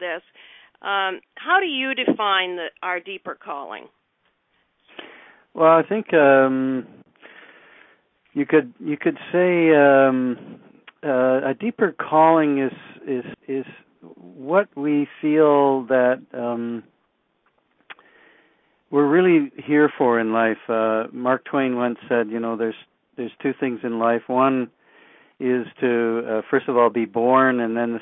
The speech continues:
Speaker 2: second thing is to find out why you were born. And, uh, and so I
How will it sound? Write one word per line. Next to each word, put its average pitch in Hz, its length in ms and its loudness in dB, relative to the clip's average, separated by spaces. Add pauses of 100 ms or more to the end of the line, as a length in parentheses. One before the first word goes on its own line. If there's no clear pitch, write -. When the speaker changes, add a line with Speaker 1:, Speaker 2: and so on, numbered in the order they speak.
Speaker 2:
second 135 340 -2
thing 120 220 -4
is 110 160 -8
to 120 120 -12
find 120 260 0
out 117 140 2
why 123 240 4
you 123 160 0
were 117 120 -2
born. 101 400 -4 (960)
And, 117 480 -4
uh, 110 540 0 (760)
and 120 260 -12
so 139 440 2
I 131 160 -6